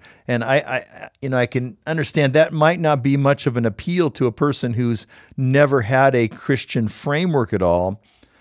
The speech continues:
but to someone who has had a sense of, "Oh, I, I understand. Oh, yeah, there's a thing called prophets. Oh, there's a thing called, you know, Christianity, whatever, Jesus, God," that, that might have an appeal to a lot of people who are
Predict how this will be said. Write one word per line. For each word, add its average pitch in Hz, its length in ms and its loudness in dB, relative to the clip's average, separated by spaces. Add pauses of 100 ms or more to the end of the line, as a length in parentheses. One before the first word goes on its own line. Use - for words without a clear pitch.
(300)
but 120 140 2
to 120 100 -2
someone 135 460 0
who 113 420 2 (480)
has 156 440 0
had 104 460 2
a 107 100 -6
sense 117 340 -4
of, 104 240 -2
"Oh, 123 360 4 (240)
I, 113 200 0
I 120 160 0
understand. 131 560 0 (200)
Oh, 143 100 4
yeah, 131 260 4
there's 117 220 -2
a 120 80 -2
thing 135 220 -2
called 110 260 0
prophets. 120 540 2
Oh, 139 120 2
there's 117 200 0
a 110 80 -2
thing 123 240 -4
called, 107 400 2 (340)
you 117 140 -4
know, 101 100 0
Christianity, 110 680 -2
whatever, 107 460 2
Jesus, 117 640 -2
God," 107 540 4 (300)
that, 120 240 -2
that 165 160 2
might 127 240 2
have 110 240 2
an 101 100 -2
appeal 104 680 -4 (580)
to 117 180 0
a - 20 2
lot 104 240 4
of 113 80 -4
people 92 400 -4
who 98 220 -2
are 85 300 -2